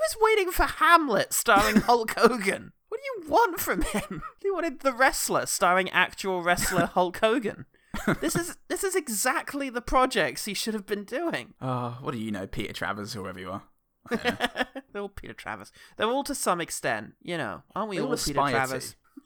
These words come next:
Speaker 1: <laughs>
Speaker 2: Remember there was that controversial foot binding in the, in the movie critic era just to,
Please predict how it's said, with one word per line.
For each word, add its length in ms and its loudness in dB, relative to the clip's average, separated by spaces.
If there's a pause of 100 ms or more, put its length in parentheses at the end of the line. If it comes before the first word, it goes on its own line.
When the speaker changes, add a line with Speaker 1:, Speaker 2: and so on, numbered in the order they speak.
(160)
Speaker 1:
<laughs> 460 -10
Speaker 2:
Remember 260 4
there 140 6
was 120 0
that 160 0
controversial 920 -6 (120)
foot 300 0
binding 440 -8 (520)
in 140 -8
the, 120 -4
in 200 -2
the 120 -6
movie 240 -4
critic 360 -6
era 260 -4
just 260 -8
to, 200 -4